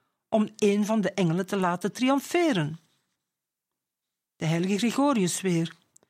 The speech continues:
De goede engel schenkt zijn geest tezamen met de vruchten van de deugd, alles wat degenen die goed doen in hoop zien. De andere engel,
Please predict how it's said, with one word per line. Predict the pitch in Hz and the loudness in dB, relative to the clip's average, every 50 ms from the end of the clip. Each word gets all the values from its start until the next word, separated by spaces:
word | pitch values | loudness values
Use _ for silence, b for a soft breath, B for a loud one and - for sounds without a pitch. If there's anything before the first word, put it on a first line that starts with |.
| _ _ _ _ _ _ _ _ | _ _ _ _ _ _ _ _
De | - 254 | -2 0
goede | - 330 359 311 294 | 2 4 4 4 2
engel | - - 247 269 294 302 | 2 2 2 4 4 4
schenkt | - - - 285 277 269 - | 2 2 2 2 2 2 2
zijn | - - 247 226 226 214 | 2 2 2 2 2 2
geest | - 269 294 320 294 - - | 2 2 2 2 2 0 0
tezamen | - 233 190 - - - 311 311 339 339 349 302 | 0 0 0 2 2 2 2 2 2 2 2 2
met | 285 277 277 | 2 2 0
de | 247 196 | -2 -2
vruchten | 160 - 254 302 - - 277 - | -2 0 -2 -2 -2 -2 -4 -2
van | - 226 214 | 0 0 0
de | 202 190 156 | 0 -2 -2
deugd, | 143 180 180 170 175 175 - - - - _ _ _ _ _ _ _ _ _ _ _ _ _ | 0 0 0 0 0 -4 -8 -14 -18 -20 _ _ _ _ _ _ _ _ _ _ _ _ _
alles | - 240 254 277 294 - - | 0 2 2 2 0 -2 -2
wat | - 269 240 | -2 -2 -2
degenen | - 214 - 214 220 226 233 233 220 | -2 -2 0 2 2 2 2 2 0
die | 185 190 190 180 | 0 0 -2 -2
goed | 160 - 240 240 226 - | 0 2 2 0 0 0
doen | 233 226 226 233 240 - b b b b | 0 2 2 2 0 -4 b b b b
in | b - 240 196 | b 0 0 2
hoop | 175 180 175 170 170 - | 2 2 0 0 -2 -2
zien. | - - 202 185 175 170 160 - _ _ _ _ _ _ _ _ _ _ _ _ _ _ _ _ _ _ _ _ | -2 0 2 2 0 0 -2 -6 _ _ _ _ _ _ _ _ _ _ _ _ _ _ _ _ _ _ _ _
De | - - 147 - | -10 -10 -6 -2
andere | - 165 165 170 185 208 - | -2 0 0 2 0 0 0
engel, | - 233 247 294 330 349 330 | 2 2 4 4 4 2 0